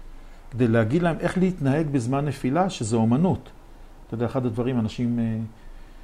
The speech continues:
אה, לא עונים לטלפונים, אנשים בורחים מלענות לטלפונים. זה לא, אין דבר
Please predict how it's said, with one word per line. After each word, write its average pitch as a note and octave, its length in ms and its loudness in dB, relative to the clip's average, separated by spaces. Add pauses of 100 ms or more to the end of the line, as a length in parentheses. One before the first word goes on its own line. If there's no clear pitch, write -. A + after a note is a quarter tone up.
(240)
אה, A#2 160 0
לא A#2+ 100 4
עונים C#3 220 2
לטלפונים, B2+ 600 -4 (100)
אנשים B2 260 -4
בורחים A#2+ 300 -2
מלענות A#2+ 360 -2
לטלפונים. A2 640 -6 (100)
זה - 60 -16 (100)
לא, D3 140 -4
אין D#3 80 -4
דבר F#3+ 200 -2